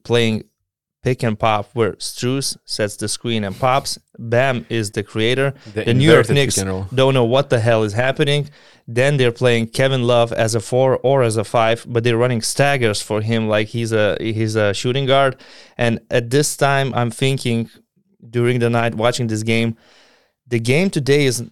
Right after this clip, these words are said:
Speaker 1: not about positions at all. It's about what you can offer and playing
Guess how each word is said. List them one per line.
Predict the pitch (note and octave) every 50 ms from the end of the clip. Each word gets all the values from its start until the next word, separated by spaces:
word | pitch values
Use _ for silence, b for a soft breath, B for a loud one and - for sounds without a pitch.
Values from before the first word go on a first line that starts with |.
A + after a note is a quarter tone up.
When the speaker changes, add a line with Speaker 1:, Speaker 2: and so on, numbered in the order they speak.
| _ _ _ _ _ _ _ _ _
Speaker 1:
not | A#2 A2+ A#2 B2+ C#3 D#3 D#3+
about | C#3+ B2+ C3+ C#3 C#3+ C3 - -
positions | C3 C3 A2 A2 C#3 D3+ - - C3+ A#2+ -
at | - A#2+ A#2 A#2
all. | B2+ D3 E3+ E3 C#3 B2
It's | B2 A#2+ - -
about | B2+ A#2+ B2 C3 C3+ C3 B2+ -
what | - B2 C3 C3+ - -
you | C#3 D3 D3
can | D3 - A#2 A#2
offer | A#2+ C#3 D#3 D#3 D3+ - A#2+ A2+ A2+ G#2 -
and | - A#2 A2+ A2+ - -
playing | - B2 C3 D3 D#3 D3+ C#3